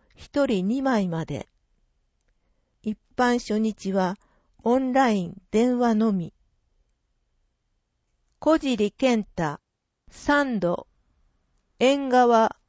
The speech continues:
ザ・セルフインシーズン。プラットと共同し作り上げる新作ダンス公演です。十一月二十九日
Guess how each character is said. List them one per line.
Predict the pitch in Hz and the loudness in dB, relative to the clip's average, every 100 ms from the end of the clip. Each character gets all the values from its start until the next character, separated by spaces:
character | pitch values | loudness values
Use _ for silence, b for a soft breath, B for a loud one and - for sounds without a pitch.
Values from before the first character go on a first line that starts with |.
| - | -20
ザ・ | - 233 220 - | -2 0 0 -4
セ | - - 240 | -20 0 4
ル | 269 277 | 4 2
フ | 285 262 | -4 0
イ | 254 247 | 0 0
ン | 247 | -4
シ | - 254 240 | -6 -4 -2
ー | 202 | -4
ズ | 156 147 | -6 -12
ン。 | 147 156 165 _ _ _ _ _ _ _ _ _ _ _ _ - | -12 -20 _ _ _ _ _ _ _ _ _ _ _ _ _ -2
プ | 240 | 2
ラ | 277 | 2
ッ | - | 0
ト | - 208 | -4 -4
と | 208 | -4
共 | - 269 262 | -2 0 2
同 | 254 240 233 | 2 2 0
し | - 208 202 - | -4 -6 -8 -12
作 | - 285 | -8 -4
り | 285 269 | 0 2
上 | 254 | 2
げ | 233 | 2
る | 214 170 185 _ _ _ - | 0 -4 -10 _ _ _ -12
新 | - 285 294 | -4 -4 0
作 | 285 262 240 | -2 0 0
ダ | 233 277 | 2 0
ン | |
ス | 320 - | -2 -10
公 | - 294 247 | -2 0 2
演 | 196 165 | 0 -4
で | 147 151 | -6 -8
す。 | - - _ _ _ _ _ _ _ _ _ _ _ _ _ 196 | -10 -20 _ _ _ _ _ _ _ _ _ _ _ _ _ -10
十 | 254 269 277 | -2 2 0
一 | - 254 | 0 0
月 | 247 247 240 | 0 0 -2
二 | 240 285 | -2 -2
十 | 240 202 | -2 -2
九 | - 254 | -2 -2
日 | 240 202 - 185 170 | -2 -2 -6 -6 -6